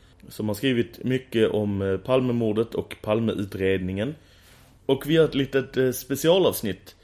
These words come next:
helt enkelt, där, eh, jag pratar med honom. Det blev ett ganska långt samtal, så jag har delat upp det i två delar.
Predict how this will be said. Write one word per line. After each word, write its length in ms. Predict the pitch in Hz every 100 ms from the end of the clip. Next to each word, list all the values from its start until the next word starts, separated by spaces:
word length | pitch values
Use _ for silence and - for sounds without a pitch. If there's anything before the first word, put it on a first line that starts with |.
| - _ -
helt 220 | 113 104
enkelt, 540 | 107 92 87 87 - -
där, 580 | 92 104 98 87 92 90
eh, 60 | 82 - -
jag 220 | - 151 143
pratar 260 | 147 131
med 100 | 117
honom. 260 | 156 160 87 - - - _
Det 160 | - 131
blev 160 | 151
ett 100 | 139
ganska 240 | 170 170 165
långt 320 | 180 117 113
samtal, 480 | 165 175 127 131 - - _ _
så 580 | - - 127 117 110 107 -
jag 240 | 117 123
har 180 | 110 113
delat 340 | 107 113 117
upp 260 | - - -
det 80 | 101
i 280 | 82 110 - -
två 500 | - 202 143 82 - -
delar. 540 | - 107 123 165 120